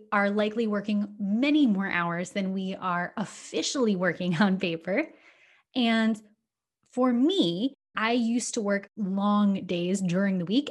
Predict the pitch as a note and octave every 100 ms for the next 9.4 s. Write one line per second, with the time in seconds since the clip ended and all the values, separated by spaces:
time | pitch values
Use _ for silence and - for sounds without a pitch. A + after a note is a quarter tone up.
0 | - A3 G#3+ G#3 G#3 G#3 G3+ - _ B3
1 | A3+ A3+ G#3+ G3+ F#3+ F#3 F#3 F3+ F3 F3
2 | D#4 E4+ - G3+ F#3+ F#3+ - F3+ D#3+ -
3 | - - _ - A#3 A#3 A3 G#3 G#3+ D#4
4 | F4 F#3+ G#3 G3 F#3+ - G#3+ F#3 F#3 F#3
5 | G3+ F3 F3 G3+ E3+ F#3+ F3 F3 E3+ A3+
6 | C#4+ - G#3 G3+ G3 G#3 A3 G#3+ G3+ F#3
7 | F#3 F3+ E3+ E3+ G3 F3 F3 F3 - E3+
8 | F#3 F3+ - D4 E3 D#3 E3 F3+ - -
9 | F#3 F3+ E3+